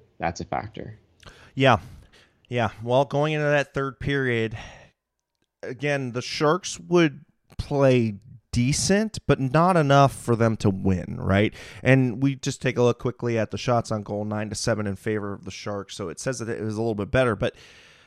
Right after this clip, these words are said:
Speaker 2: again, for a team that had the w-, that had the lead, it still seemed like the, there was a lot of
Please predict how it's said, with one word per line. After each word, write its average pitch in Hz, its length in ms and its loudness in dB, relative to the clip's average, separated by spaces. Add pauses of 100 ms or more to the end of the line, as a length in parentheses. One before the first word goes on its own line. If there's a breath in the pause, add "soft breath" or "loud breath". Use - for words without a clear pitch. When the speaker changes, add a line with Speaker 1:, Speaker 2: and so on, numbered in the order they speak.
(180 loud breath)
Speaker 2:
again, 170 320 0
for 156 220 -2
a 147 60 2
team 220 720 -8
that 151 180 -2
had 190 520 -4
the 160 100 0
w-, 135 460 -4
that 131 180 -2
had 147 520 -4 (600)
the 120 100 -2
lead, 110 600 -4 (640)
it 143 180 0
still 185 400 0
seemed 156 460 -4
like 123 480 -2 (540)
the, 117 180 -4 (180)
there 131 160 0
was 120 140 -2
a 117 60 -2
lot 113 420 2
of 113 380 2